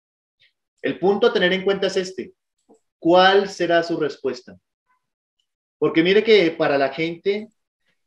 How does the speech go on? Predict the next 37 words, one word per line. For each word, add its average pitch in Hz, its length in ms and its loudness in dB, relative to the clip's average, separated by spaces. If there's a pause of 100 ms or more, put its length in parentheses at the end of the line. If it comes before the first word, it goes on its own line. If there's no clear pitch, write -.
(160)
el 156 240 2
que 143 160 2
Dios 160 200 2
responda 185 640 -4
a 185 40 0
la 175 120 2
oración 151 440 -2
es 175 160 -8
que 170 140 -4
siempre 170 480 -4
Dios 165 140 0
diga 175 480 0
sí - 520 -12 (760)
a 135 120 -2
lo 131 100 -2
que 131 60 -10
se 127 80 -10
está - 180 -4
pidiendo. 117 500 -8 (680)
Y 135 200 -2
esa 156 160 0
es - 60 -12
una 208 160 -4
sola 185 260 0
forma 226 380 -2
de 156 100 -2
respuesta 139 520 -4
de 123 160 0
Dios. 196 420 -6 (880)
Toda 190 460 2
oración 170 540 -4
que 180 100 -2
elevemos, 147 760 0
que 139 80 -2
hagamos 135 340 -6
a 143 60 -2
Dios, 147 440 -4